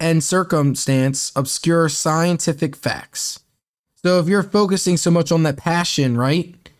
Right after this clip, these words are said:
and you let your emotions take over, it can outweigh what actually is true, right? Or the scientific facts, or what's actually, what logically makes sense. So those are the challenges.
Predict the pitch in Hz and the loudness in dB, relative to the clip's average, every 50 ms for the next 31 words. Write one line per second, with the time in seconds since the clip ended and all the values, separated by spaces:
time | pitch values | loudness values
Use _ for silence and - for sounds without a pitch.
0 | _ _ _ _ _ - 147 151 151 151 147 147 143 135 - - - 147 147 160 | _ _ _ _ _ -4 0 0 2 2 2 2 2 0 0 0 0 2 2 2
1 | 160 - 156 156 156 151 147 147 156 165 180 180 - - 160 147 143 - - 156 | 2 2 2 2 4 4 4 4 4 2 2 2 0 0 0 0 0 0 0 -2
2 | 156 139 143 147 156 180 196 170 143 135 127 135 143 143 - _ _ _ _ _ | -2 0 0 2 2 2 2 2 0 0 0 -2 -2 -4 -8 _ _ _ _ _
3 | _ _ _ _ _ _ _ _ _ _ _ _ - 220 220 - _ _ _ - | _ _ _ _ _ _ _ _ _ _ _ _ -16 -16 -16 -16 _ _ _ -8
4 | - 214 202 - 202 190 - - 175 190 185 - - 131 147 156 160 175 196 202 | -6 -4 -2 -2 -2 -2 -2 -2 0 0 0 0 0 0 0 2 2 2 2 2
5 | 208 180 165 165 156 - - 147 151 151 143 - - 151 151 143 143 139 131 - | 2 2 0 0 -2 -2 -4 -4 -4 -4 -4 -2 0 2 2 4 4 2 0 -2
6 | - - - - 147 143 127 98 92 92 98 101 107 107 110 117 113 110 107 107 | -4 -6 -2 0 0 0 0 0 -2 -4 -4 -4 -2 -2 -2 -2 -2 -2 -2 -2
7 | 113 113 - 170 156 151 156 147 143 - 147 143 139 127 135 - 156 139 127 - | -2 -2 -2 -2 0 0 0 -2 -2 -2 -2 -2 -2 -4 -4 -4 -4 -2 -2 -2
8 | 175 - - - 123 123 139 151 143 - - - 147 143 143 - - 143 135 151 | -4 -6 -4 -4 -2 0 0 -2 -2 -4 -4 -4 -4 -4 -4 -2 -2 0 0 0
9 | 165 165 - 131 143 156 160 165 143 139 143 - 147 147 143 139 135 139 135 131 | 0 -2 -2 -2 0 0 0 0 -2 -2 -2 0 2 2 4 4 4 2 2 0
10 | 131 - - - 123 117 - - - - - - - - _ _ _ _ _ _ | -2 -4 -4 -4 -4 -6 -6 -8 -8 -8 -8 -8 -10 -14 _ _ _ _ _ _
11 | _ _ _ _ _ _ _ _ _ _ - - 180 170 170 170 185 214 247 226 | _ _ _ _ _ _ _ _ _ _ -6 -2 0 2 2 4 2 2 2 2
12 | 247 208 196 - - 214 214 208 190 165 147 127 113 117 127 151 - - - - | 0 0 0 -2 -2 -2 0 2 2 2 2 2 0 0 -2 -2 -4 -6 -10 -14